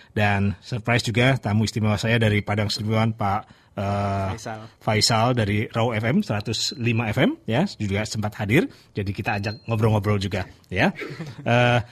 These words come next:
Speaker 1: Mas Rian, kenapa kita mengangkat tema, eh, One Man
Speaker 2: Can make difference.
Speaker 1: One Man Can Make a Difference, ya?
Speaker 2: Ya.
Speaker 1: Apa yang, yang menarik dan apa yang perlu dikritisi terkait tema kita hari ini?
Speaker 2: Eh,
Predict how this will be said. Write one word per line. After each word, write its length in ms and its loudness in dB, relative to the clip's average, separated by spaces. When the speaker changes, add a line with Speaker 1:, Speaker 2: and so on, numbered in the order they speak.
Speaker 1:
Mas 400 0
Rian, 240 2
kenapa 400 0
kita 320 2
mengangkat 560 0
tema, 480 2
eh, 160 0
One 560 2
Man 320 4
Speaker 2:
Can 160 -2
make 240 -8
difference. 320 -6
Speaker 1:
One 160 4
Man 240 4
Can 240 2
Make 400 0
a 160 0
Difference, 800 2
ya? 80 -2
Speaker 2:
Ya. 100 0
Speaker 1:
Apa 240 -2
yang, 240 2
yang 160 2
menarik 400 2
dan 320 0
apa 240 2
yang 80 0
perlu 160 0
dikritisi 1400 0
terkait 240 0
tema 240 0
kita 240 -2
hari 240 -4
ini? 160 -8
Speaker 2:
Eh, 480 0